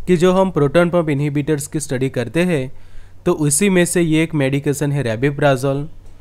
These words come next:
and it is a medication that decrease the stomach acid। तो rabeprazole का जो मेन काम है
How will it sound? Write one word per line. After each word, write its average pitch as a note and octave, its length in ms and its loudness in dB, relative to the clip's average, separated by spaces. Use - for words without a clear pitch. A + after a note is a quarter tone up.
and D#3 320 0
it C#3+ 180 0
is D#3 140 2
a C#3+ 140 2
medication E3 680 0
that D#3+ 260 0
decrease C#3+ 420 -2
the F#3 180 -2
stomach C#3+ 460 0
acid। G#2 380 -8
तो F#3 80 6
rabeprazole F3 680 4
का F#3 120 2
जो F#3 140 2
मेन D3+ 340 4
काम D#3 280 2
है D#3 320 0